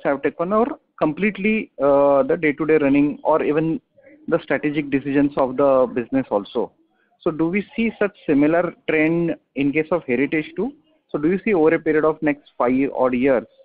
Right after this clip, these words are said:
uh, entirely the business, uh,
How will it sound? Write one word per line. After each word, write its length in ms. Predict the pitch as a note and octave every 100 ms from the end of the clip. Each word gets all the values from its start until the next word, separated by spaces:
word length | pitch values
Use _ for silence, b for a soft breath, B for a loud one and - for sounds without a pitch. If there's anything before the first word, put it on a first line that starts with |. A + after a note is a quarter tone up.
| B2
uh, 320 | A#2+ A2+ A2+ G#2 - _ _ _ _ -
entirely 680 | B2+ A#2 D3 D3 D#3+ E3+ D#3+
the 100 | C#3+
business, 380 | C3+ C#3 C#3+ - _ -
uh, 340 | C3 B2 A2+